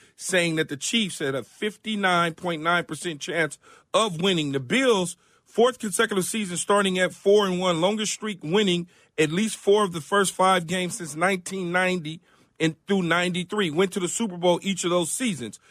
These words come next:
But here's what I would say. Josh Allen in Buffalo, one and three in his career versus the Chiefs, including the playoffs.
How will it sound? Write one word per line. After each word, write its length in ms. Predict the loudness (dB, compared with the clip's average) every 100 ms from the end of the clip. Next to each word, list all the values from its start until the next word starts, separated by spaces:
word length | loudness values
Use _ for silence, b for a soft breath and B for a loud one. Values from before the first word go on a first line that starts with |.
| b
But 240 | -2 -2 -2
here's 280 | -2 0 2
what 100 | 2
I 100 | 2
would 120 | 0
say. 200 | 0 0
Josh 380 | 0 0 0 0
Allen 340 | 0 0 -4 b b
in 120 | -6
Buffalo, 520 | 0 0 0 0 0 -2 b
one 320 | -2 2 2
and 180 | 2 -2
three 240 | 0 2
in 60 | 2
his 180 | 2 0
career 400 | -4 -4 0 2
versus 380 | 2 0 0 -8
the 80 |
Chiefs, 320 | -10 -8 -10 -12 b b
including 640 | -6 -6 -2 0 0 0
the 80 | 0
playoffs. 540 | 2 2 2 0 -2